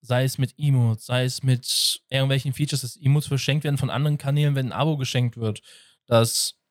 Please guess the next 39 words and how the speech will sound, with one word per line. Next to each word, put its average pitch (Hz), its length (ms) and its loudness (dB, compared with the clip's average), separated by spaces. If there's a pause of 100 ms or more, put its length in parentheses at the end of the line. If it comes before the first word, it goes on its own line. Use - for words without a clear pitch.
(1120)
dass 117 200 0
im 123 100 0
Endeffekt 123 520 -2
neue 120 240 0
Emote-Slots 139 640 0
für 123 100 -12
kleinere 147 420 0
Streamer 139 300 0
bereitgestellt 120 640 -2
werden, 110 240 0
dass 107 160 -6
neue 120 200 2
Features 151 540 -2
kommen, 113 260 2 (400)
wie 123 120 2
zum 123 220 -4
Beispiel, 113 680 0 (120)
auch 113 240 -4
wenn's 120 180 0
jetzt 113 140 -4
vielleicht 104 300 -2
in 110 60 -12
meinen 123 280 0
Augen 127 320 0
nicht 147 180 2
so 139 240 -2
das 131 240 -4
geile 117 240 -2
Feature 120 340 -2
ist, 131 240 -4 (1120)
das 143 220 0
mit 147 160 0
den 131 120 0
Threads. - 560 0
Man 110 160 -2
kann 160 200 0
inzwischen 156 540 -2
bei 131 140 0
Twitch - 560 0